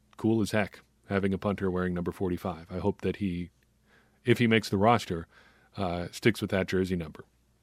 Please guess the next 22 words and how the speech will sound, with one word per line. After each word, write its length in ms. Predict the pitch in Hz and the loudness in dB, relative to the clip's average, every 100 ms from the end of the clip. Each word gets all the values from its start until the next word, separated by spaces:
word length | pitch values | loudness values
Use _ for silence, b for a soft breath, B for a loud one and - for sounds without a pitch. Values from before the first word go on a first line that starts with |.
| _ _ | _ _
Not 180 | 117 139 | 8 10
a 40 | |
lot 220 | 151 143 131 | 10 6 4
to 140 | 117 | 2
ask. 380 | 123 - - - _ _ _ _ _ _ _ _ _ 104 | 2 2 -6 -18 _ _ _ _ _ _ _ _ _ 4
Do 140 | 117 | 8
your 160 | 117 113 | 8 8
best, 380 | 123 156 - - | 8 6 0 -4
put 160 | - 104 | 0 2
some 120 | 110 | 4
heat 180 | 117 123 | 4 4
on 100 | 120 | 4
J 160 | 113 117 | 4 4
K 160 | 123 | 2
Scott, 320 | 107 120 143 | 4 4 4
maybe 220 | 117 107 110 | 2 2 4
you 100 | 110 | 4
end 100 | 113 | 4
up 120 | 104 | 2
winning 220 | 107 113 | 2 2
a 40 | |
job. 320 | 110 131 101 | 4 4 2